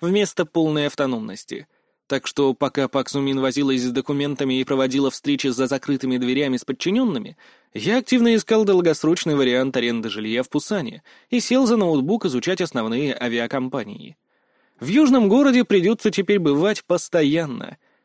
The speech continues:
минимум дважды в месяц, так что сейчас я был в поисках лучшего предложения по регулярному бронированию. Выбор был невелик. Почти половину рейсов между Сеулом и Пусаном выполняла компания с говорящим названием Air Busan.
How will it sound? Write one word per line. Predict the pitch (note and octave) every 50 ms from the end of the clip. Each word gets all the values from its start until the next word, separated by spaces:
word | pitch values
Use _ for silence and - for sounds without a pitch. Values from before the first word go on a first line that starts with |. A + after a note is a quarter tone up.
| _ _
минимум | - C3 C3+ D3 F3+ G#3 A3+ A3 A3+ A3+ A3 G3
дважды | D3+ B2+ B2 A#2 G#2 C3 C3+
в | D3+
месяц, | F#3+ F#3+ C#3 A2 - - - - - _ - _ _ _
так | - F3+ D#3+
что | - - D#3+
сейчас | C#3+ - D#3 C3 - E3+ E3+ -
я | - C3+ B2+
был | C3+ C3+ C3
в | -
поисках | - D#3+ D3+ D3+ C#3+ - - D3 - - - - _ -
лучшего | A#3 A#3+ A#3 E3+ - - B2 A#2 A2
предложения | - B2+ B2+ C#3+ D3+ D#3+ G3+ A#3 G#3+ G#3 G3+ F#3+
по | - G3
регулярному | F3+ D#3+ D3 C#3 B2+ B2 C3 C3+ C#3 C3 B2 B2
бронированию. | A#2+ B2 B2 A#2+ A#2 A2+ A2 A2 G#2+ A2 - - F2+ - - _ _ _ _ _ _ _ _ _ _ _ _ _ _
Выбор | C#3+ G3 D4 C4+ D#4+ D#4
был | A#3 F#3+ F3+ F3
невелик. | F#3 G3+ G3 G3+ E3+ A#2+ - - - - - _ _ _ _ _ _ _ _ -
Почти | C3+ C3 - - F3+
половину | E3+ - F#3+ F#3+ G3 F#3 F#3 E3+ C#3 B2+
рейсов | B2+ C3+ C3+ B2+ - C3 C3+
между | C#3+ C#3 C3 B2 B2+ C#3
Сеулом | - - D3+ C#3 C#3 C#3 C3+ C3 C3 B2+ -
и | - C#3
Пусаном | - D3+ D3+ - - A3 G#3 G3+ F#3+ F3+ - - - _ -
выполняла | D3 D3 E3 D#3 G3 G3 G3+ G#3+ G#3 G3 F3+
компания | E3 F3 E3 D#3 F#3 F#3+ F#3 F3+ F3 E3+
с | E3
говорящим | E3 E3 D3+ C#3+ D3 D3 C#3 - - C3+ B2
названием | A#2+ A#2 G#2+ B2 D3+ F3 E3+ E3 D#3+ D#3+ D#3+ D#3 - - _ _ _ _
Air | D3 D3 D3 C#3+ C#3+
Busan. | C#3 C3+ D3 - - - C3 G#2+ G2 - -